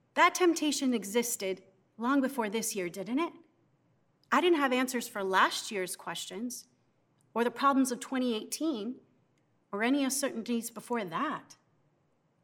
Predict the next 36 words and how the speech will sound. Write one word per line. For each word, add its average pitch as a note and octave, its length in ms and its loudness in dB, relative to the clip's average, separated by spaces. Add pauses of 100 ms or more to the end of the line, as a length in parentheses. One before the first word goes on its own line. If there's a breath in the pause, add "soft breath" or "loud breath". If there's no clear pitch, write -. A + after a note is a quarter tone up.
(500 soft breath)
Living E4+ 300 6
in G#4+ 80 2
the F#4+ 100 8
gray C4 280 6
of A#3 100 0
the A#3 100 0
unknown A3+ 380 2
isn't A#3 280 -2
brand G3+ 280 -2
new. F3+ 280 -2
It's - 120 4
just - 260 2
really, G#4 300 4
really F#4+ 320 6
a C#4+ 180 4
lot B3 440 4
right G3+ 240 -2
now. F3+ 240 -8 (720 soft breath)
But F#4 100 2
we've F#4 160 8
always G4+ 320 8
been B3+ 160 4
finite F#3+ 560 2 (240 soft breath)
and C4+ 160 2
incapable C#4+ 840 2
of F#3+ 120 -6
seeing C4 260 4
all C#4 260 6
the C#4 100 2
pieces B3 380 -2
and A3 120 -8
connecting B3+ 460 -2
all C#4 200 6
the A#3 120 2
dots, G3+ 360 0
right? A#3 300 0